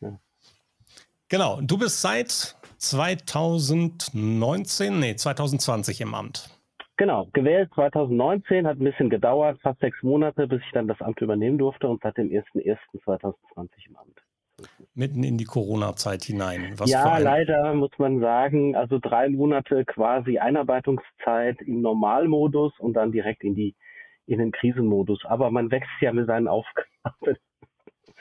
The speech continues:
Speaker 2: Aber du bist ja nicht ganz so ins kalte Wasser gestoßen worden oder gesprungen, sondern du bist mit der Politik und mit der Kommunalpolitik schon sehr lange beschäftigt. Du hast eine Karriere hinter dir in der Politik,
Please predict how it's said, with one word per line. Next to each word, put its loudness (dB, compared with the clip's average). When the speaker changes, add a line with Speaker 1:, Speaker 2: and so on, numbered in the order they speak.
Speaker 2:
Aber 0
du -2
bist 0
ja 2
nicht 0
ganz 0
so 0
ins -2
kalte -2
Wasser -2
gestoßen 0
worden 0
oder 0
gesprungen, 0
sondern -2
du -2
bist -4
mit -2
der -2
Politik -6
und -4
mit -4
der -4
Kommunalpolitik -6
schon -4
sehr -4
lange -2
beschäftigt. -12
Du -6
hast -8
eine -6
Karriere -4
hinter -4
dir -2
in 0
der 0
Politik, -4